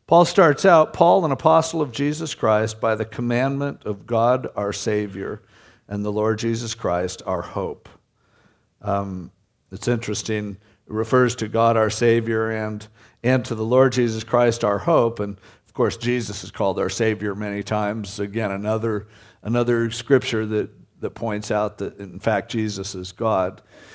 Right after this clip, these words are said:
But Paul understood that he was sent by God. That's what apostle means. But it was by the commandment of God. And it's so important when we're doing things for God that we ultimately find out, what is it that God has told me to do?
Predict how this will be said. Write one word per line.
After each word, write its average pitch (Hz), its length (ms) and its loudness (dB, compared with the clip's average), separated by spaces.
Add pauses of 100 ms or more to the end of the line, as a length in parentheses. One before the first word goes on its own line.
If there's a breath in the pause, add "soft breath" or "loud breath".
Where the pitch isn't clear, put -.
(240 soft breath)
But 196 340 2 (380)
Paul 254 320 6
understood 190 580 4
that 147 200 6
he 190 120 6
was 160 180 2
sent - 380 0
by 120 200 4
God. 110 340 2
That's 117 240 0
what 117 100 0
apostle 117 520 2
means. 92 540 -12 (540 soft breath)
But 143 220 4
it 156 80 2
was 147 160 2
by 185 260 8
the 202 120 2
commandment 135 880 -2
of 101 260 -8
God. 87 500 0 (600 soft breath)
And 160 360 4 (160)
it's 196 220 2
so 285 200 8
important 220 560 4
when 170 160 2
we're 165 140 6
doing 196 320 6
things 170 280 2
for 196 300 4
God 147 300 6
that 156 180 4
we 156 140 4
ultimately 202 600 4
find 170 360 2
out, 165 220 6
what 311 240 4
is 214 160 0
it 196 100 -6
that 165 160 -2
God 170 240 6
has 151 180 2
told 151 400 4
me 131 160 0
to 123 160 -6
do? 117 480 -2